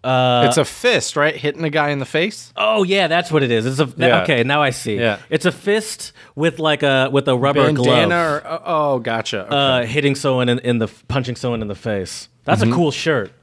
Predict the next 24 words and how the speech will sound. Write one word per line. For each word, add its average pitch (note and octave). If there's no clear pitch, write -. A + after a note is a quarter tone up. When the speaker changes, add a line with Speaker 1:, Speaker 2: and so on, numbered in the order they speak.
Speaker 2:
It D3
is. F#3
Do D3
they D#3
have G3
any F#3
left? F3+
Should D3
we C#3+
order D3
some? F#3
Speaker 1:
Um, C3+
Speaker 2:
<laughs> -
Speaker 1:
they D#3
definitely D3+
do, A2+
for A2+
sure. B2
Yeah, A2
it's G#2+
in A#2+
stock B2+
right A2+
here. A2+